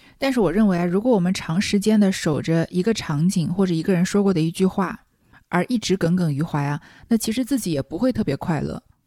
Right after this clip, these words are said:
有的时候我们自己心里面深处知道那个人当场说出的那句话并不是他真正的想法，只是因为吵架的时候面红耳赤，脱口而出；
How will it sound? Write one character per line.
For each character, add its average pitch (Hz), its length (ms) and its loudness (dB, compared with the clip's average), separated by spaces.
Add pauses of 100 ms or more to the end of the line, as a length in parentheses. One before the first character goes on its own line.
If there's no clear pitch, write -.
(280)
有 160 120 2
的 185 60 2
时 254 120 -2
候 262 60 2
我 226 40 2
们 170 120 -2
自 233 100 -4
己 180 100 -2
心 226 240 0
里 214 80 2
面 160 160 -2
深 226 240 2
处 226 160 0
知 202 220 -2
道 202 240 0 (240)
那 233 160 4
个 185 80 4
人 156 160 0
当 208 160 4
场 175 180 0
说 202 140 -2
出 220 100 -2
的 208 60 2
那 190 140 4
句 175 120 -4
话 156 360 -4 (400)
并 277 160 6
不 196 100 4
是 196 80 2
他 190 100 4
真 208 220 4
正 214 140 6
的 175 80 4
想 131 240 -2
法， - 200 -6 (360)
只 180 100 0
是 214 140 0
因 233 100 8
为 208 140 6
吵 - 260 -2
架 196 180 2
的 185 60 2
时 180 160 0
候 185 140 4
面 214 180 6
红 180 180 2
耳 147 160 0
赤， - 440 0
脱 247 160 0
口 208 140 2
而 143 200 0
出； 175 340 0